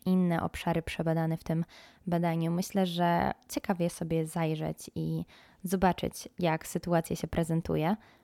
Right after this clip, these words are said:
Natomiast mi po przeczytaniu tego badania tak naprawdę zrobiło się przykro, że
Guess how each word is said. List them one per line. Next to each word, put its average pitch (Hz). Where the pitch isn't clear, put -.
Natomiast 220
mi 233
po 202
przeczytaniu 196
tego 180
badania 185
tak -
naprawdę 208
zrobiło 190
się 190
przykro, -
że 185